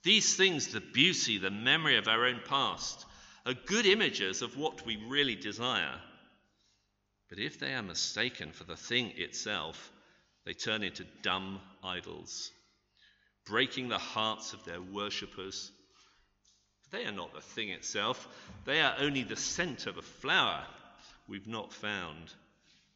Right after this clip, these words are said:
the echo of a tune we've not heard, news from a country we've never yet visited." Wow. So powerful, isn't it?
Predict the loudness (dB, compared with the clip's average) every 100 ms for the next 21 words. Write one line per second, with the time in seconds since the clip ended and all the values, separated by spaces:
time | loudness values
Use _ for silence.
0 | _ -14 -10 -4 -4 -2 -4 -4 -8 -4
1 | -4 -4 -10 -16 -20 _ _ _ -16 -14
2 | -12 -14 -14 -16 -12 -10 -10 -14 -20 _
3 | _ _ _ _ _ -12 -4 -2 0 0
4 | -2 -4 -4 -8 -10 -8 -8 -6 -6 -8
5 | -8 -18 -18 -16 -18 -20 _ _ -20 -20
6 | _ _ _ _ _ -20 -20 -20 -20 -10
7 | -6 -2 -2 -4 -6 -10 -12 -14 -18 -20
8 | _ _ _ _ _ _ _ _ _ -8
9 | -6 -4 -6 -12 -20 -20 -20 -20 _ -10
10 | -4 -2 -2 -6 -8 -8 -10 -12 -10 -12
11 | -14 -18